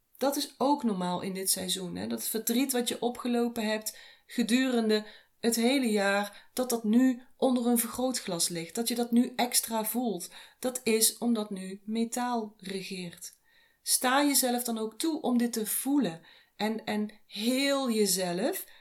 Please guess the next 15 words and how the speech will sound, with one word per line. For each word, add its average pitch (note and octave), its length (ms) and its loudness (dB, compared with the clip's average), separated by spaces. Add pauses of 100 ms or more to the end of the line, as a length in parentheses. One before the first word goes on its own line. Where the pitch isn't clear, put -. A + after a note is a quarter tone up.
met A3 240 -2
licht A#3+ 380 0
en G#3+ 80 -4
met G#3 220 -2
energie. F#3 640 -4 (200)
En G#3 100 -4
ik A3 80 -2
zal A3+ 140 -2
je A3 120 0
later, B3 720 2 (140)
hè, A#3 240 0
als A#3 200 2
we - 120 -4
in G#3+ 120 2
die G#3 320 0